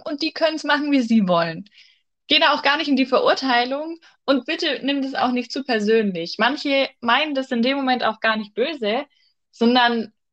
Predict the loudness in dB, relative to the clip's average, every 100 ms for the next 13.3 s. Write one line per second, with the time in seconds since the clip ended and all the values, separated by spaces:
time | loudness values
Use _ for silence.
0 | _ -6 -6 -2 -4 -2 -2 0 0 0
1 | -2 -2 -2 -2 -4 -2 -2 -2 -2 -4
2 | -2 -4 -2 -2 0 -2 -2 -4 -6 -8
3 | -4 -2 0 0 0 0 2 2 0 -2
4 | -2 -2 -4 -2 -2 -2 -4 0 0 0
5 | -4 -2 -4 -4 -2 -2 -2 -6 -4 -2
6 | -2 0 -4 _ _ -6 -4 -4 -6 -2
7 | -2 -2 -8 -4 -4 -2 2 4 4 2
8 | 0 0 -2 -4 -8 _ _ _ 2 2
9 | 2 0 -4 -4 -2 2 2 0 _ _
10 | _ _ _ _ _ -2 0 0 0 -2
11 | -2 -2 0 0 -2 -2 -2 -2 -2 -2
12 | -4 -4 -4 0 0 0 -2 -2 0 0
13 | 0 0 0